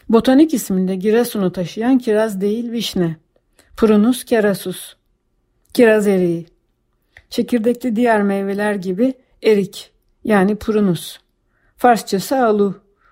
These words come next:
Onun için zerdalu, şeftalu. Kiraz ağacı Japonya'nın milli sembolü ama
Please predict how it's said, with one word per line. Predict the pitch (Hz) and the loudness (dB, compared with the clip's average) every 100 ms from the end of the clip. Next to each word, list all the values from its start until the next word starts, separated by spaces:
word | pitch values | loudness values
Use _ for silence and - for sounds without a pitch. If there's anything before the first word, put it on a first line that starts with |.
| - | -2
Onun | 233 226 | 2 2
için | 208 - 190 | 0 -2 -6
zerdalu, | 190 202 196 180 180 175 185 185 - | -2 -2 0 0 -2 -2 -6 -8 -4
şeftalu. | 214 196 - 175 170 170 - _ _ _ _ _ _ _ _ _ _ _ _ _ _ _ _ _ _ _ - _ | 0 0 0 -2 -2 -6 -12 _ _ _ _ _ _ _ _ _ _ _ _ _ _ _ _ _ _ _ -20 _
Kiraz | 294 339 359 | 2 4 4
ağacı | 247 202 185 262 320 _ _ | 4 2 0 -2 -4 _ _
Japonya'nın | - 247 247 294 240 233 254 | -2 -2 2 2 4 2 0
milli | 233 233 269 | 0 0 -2
sembolü | 254 208 196 190 185 | 0 0 0 0 -2
ama | 220 269 285 | 2 2 2